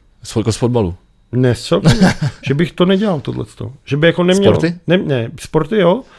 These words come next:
Speaker 2: ale neměl by tam být jako ta kultura k tomu.
Speaker 1: Jo.
Speaker 2: Ještě takováhle kultura, jako na sílu. Já nevěřím tomu, že jediný
Speaker 1: Zábavný
Speaker 2: fanoušek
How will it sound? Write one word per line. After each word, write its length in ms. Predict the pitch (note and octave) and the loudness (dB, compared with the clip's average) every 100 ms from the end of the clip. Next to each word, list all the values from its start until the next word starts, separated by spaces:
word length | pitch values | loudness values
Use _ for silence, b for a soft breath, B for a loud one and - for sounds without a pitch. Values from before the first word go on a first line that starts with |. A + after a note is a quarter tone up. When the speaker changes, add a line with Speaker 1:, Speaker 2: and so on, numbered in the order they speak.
| b - | b 0
Speaker 2:
ale 140 | E3 | 2
neměl 300 | E3 E3+ F3 | 4 2 2
by 100 | E3 | 0
tam 160 | F3+ E3+ | 0 0
být 140 | D#3+ | 0
jako 160 | D#3+ D#3+ | -2 -6
ta 100 | F3 | -6
kultura 400 | F3+ D#3+ E3 A2 | -8 -8 -8 -8
k 80 | |
tomu. 200 | - A2 A#2 - | -10 -16 -12 -6
Speaker 1:
Jo. 200 | F#2+ E2+ - b b b | -4 -6 -14 b b b
Speaker 2:
Ještě 220 | C#3 - | -4 0
takováhle 420 | G3 F#3 A#3 A3 E3+ | 0 2 4 4 2
kultura, 240 | C#3 B2+ | 0 0
jako 120 | A#2+ | 2
na 120 | E3+ | 0
sílu. 360 | E3+ - G3+ - B B B | 0 -4 -4 -6 B B B
Já 160 | C3 B2+ | 0 4
nevěřím 420 | C#3+ G3 A3 G3+ | 4 6 4 2
tomu, 200 | C#3+ B2+ | 0 0
že 80 | A#2 | 0
jediný 240 | A2+ C3+ | 2 4
Speaker 1:
Zábavný 320 | A#2 A#2+ C#3+ D#3+ | 4 6 6 4
Speaker 2:
fanoušek 260 | E3 F3+ | 4 4